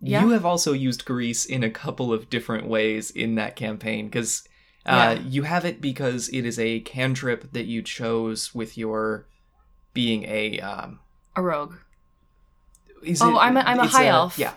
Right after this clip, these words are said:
Speaker 1: I'm
Speaker 2: high
Speaker 1: a high
Speaker 2: elf.
Speaker 1: elf, and I, I get that cantrip, um, because I don't think rogues naturally get magic, at least in that way.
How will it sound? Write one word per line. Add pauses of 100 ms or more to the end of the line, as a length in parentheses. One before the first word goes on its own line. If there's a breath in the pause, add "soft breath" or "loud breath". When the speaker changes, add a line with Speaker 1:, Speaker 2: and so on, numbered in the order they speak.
Speaker 1:
I'm
Speaker 2:
high
Speaker 1:
a
high
Speaker 2:
elf.
Speaker 1:
elf,
and
I,
I
get
that
cantrip, (500 loud breath)
um,
because
I
don't
think
rogues
naturally
get
magic,
at
least
in
that
way.